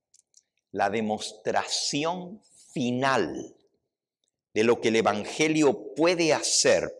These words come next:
por la humanidad todavía está en el futuro.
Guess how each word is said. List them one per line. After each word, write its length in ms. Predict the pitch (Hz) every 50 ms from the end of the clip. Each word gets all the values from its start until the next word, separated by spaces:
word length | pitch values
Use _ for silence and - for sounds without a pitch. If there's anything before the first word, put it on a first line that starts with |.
| - _ _
por 320 | - 135 147 156 151 147 143
la 160 | 143 131 120
humanidad 960 | 120 117 104 104 110 117 123 123 120 107 104 101 117 110 87 82 80 - - - _ _ _ _ _ _ _ _ _ _ _ _ _ _ _ _ _ _ _ _ _ -
todavía 880 | - 113 113 110 110 107 104 120 131 139 139 139 139 143 139 - - - - -
está 380 | - 98 - - - - 113 104
en 100 | 92 80
el 140 | 73 69 73
futuro. 600 | - - 76 69 _ - - 53 - - -